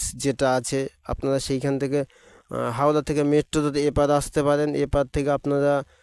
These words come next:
just গঙ্গার এপারে আসলেই বুঝতে পারবেন যে প্রিন্সেপ ঘাট আপনাদের যেতে দূর থেকে পাঁচ মিনিট লাগবে হেঁটে যেতে, বা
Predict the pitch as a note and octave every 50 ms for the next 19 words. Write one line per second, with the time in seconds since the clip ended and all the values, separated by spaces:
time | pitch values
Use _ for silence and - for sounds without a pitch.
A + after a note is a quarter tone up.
0 | _ _ - B2+ B2+ D#3 D#3 D3+ - - - D#3+ C#3 D#3 D#3+ D#3+ E3+ D#3+ E3 E3+
1 | D#3+ - D#3+ D#3 D#3+ D#3+ D#3+ D#3+ - - D#3+ E3 E3 D#3 D3+ D3 D3+ D3 D3 D#3+
2 | D3+ D#3 D3+ D3 D3 D3+ D3 C#3+ D3+ D3 - D3 C#3+ C#3 - - C#3+ B2+ C#3+ C#3+
3 | C3+ - C#3 B2+ C3+ C3+ C#3 C3+ C3+ B2+ - C#3+ B2+ - C#3 C#3 C3 B2+ C#3+ C#3
4 | C#3 C3+ C3+ C#3+ C#3 C#3+ C#3+ C#3+ C#3 - - _ _ _ _ _ _ _ _ -
5 | - - C3 B2+ - - C#3 C#3 C3+ - - C3 B2+ B2+ B2+ C3+ E3 - A3 -
6 | - - - - _ _ _ - - C#3 C3+ C3 C#3 C3+ C3+ C3 - - C#3 C3
7 | C3+ C3 C3 C3 C3